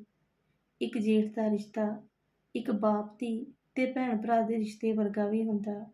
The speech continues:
ਮੈਂ ਮੇਰਾ ਰਿਸ਼ਤਾ ਭੁੱਲ ਗਈ ਸੀ ਤੇ ਆਪਣੀ ਇਸ ਗਲਤੀ 'ਤੇ ਮੈਨੂੰ ਬਹੁਤ ਪਛਤਾਵਾ ਹੈ। ਮੈਨੂੰ ਜਦੋਂ ਕਿ ਉਹਨਾਂ ਨੇ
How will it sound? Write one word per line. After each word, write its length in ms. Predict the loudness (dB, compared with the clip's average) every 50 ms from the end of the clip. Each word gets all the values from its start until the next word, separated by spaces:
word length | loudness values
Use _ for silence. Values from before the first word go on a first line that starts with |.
| _ _ _ _ _ _ _ _ _ _ _ _ -4 -2
ਮੈਂ 240 | 0 2 2 2
ਮੇਰਾ 260 | 2 0 0 0 0 0
ਰਿਸ਼ਤਾ 360 | 0 0 -2 -4 -2 -2 -2
ਭੁੱਲ 280 | -2 -2 -2 -2 -2
ਗਈ 220 | 0 2 2 0 0
ਸੀ 220 | -2 -4 -4 -4 -4 -6 -10 -10 -4
ਤੇ 80 | -2 0
ਆਪਣੀ 400 | 0 0 0 -2 0 0 0 0
ਇਸ 180 | -2 -4 -4 -2
ਗਲਤੀ 320 | -2 0 0 -2 -2 -6 -4
'ਤੇ 140 | -4 -2 0
ਮੈਨੂੰ 320 | 2 2 2 2 2 2 0
ਬਹੁਤ 280 | 0 -2 -2 -4 -6 -8
ਪਛਤਾਵਾ 520 | -8 -10 -8 -4 -4 -2 -2 -2 -2 -2
ਹੈ। 220 | -4 -4 -8 -10 -10 -14 _ _ _ _ _ _ _ _ -4
ਮੈਨੂੰ 280 | 0 2 2 2 2 0
ਜਦੋਂ 280 | 0 0 0 0 0 -2
ਕਿ 180 | -4 -4 -4 -2
ਉਹਨਾਂ 260 | 0 0 0 0 0
ਨੇ 220 | 0 0 -2 -4